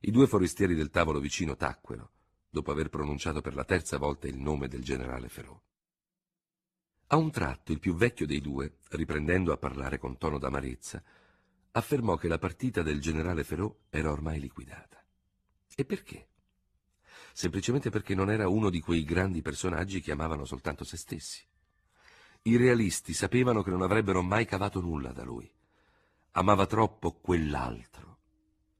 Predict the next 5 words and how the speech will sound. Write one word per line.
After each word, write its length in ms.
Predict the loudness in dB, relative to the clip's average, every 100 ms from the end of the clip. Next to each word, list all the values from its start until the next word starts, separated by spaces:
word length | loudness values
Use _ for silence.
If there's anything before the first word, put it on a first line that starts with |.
| _ _ _ 0
Quell'altro 920 | 4 6 4 2 2 -2 -6 -8 -8 _ _ _ _ -14
era 180 | -6
l'uomo 300 | -2 0 2
di 80 | 0
Sant'Elena. 680 | -2 -6 -6 -6 -6 -8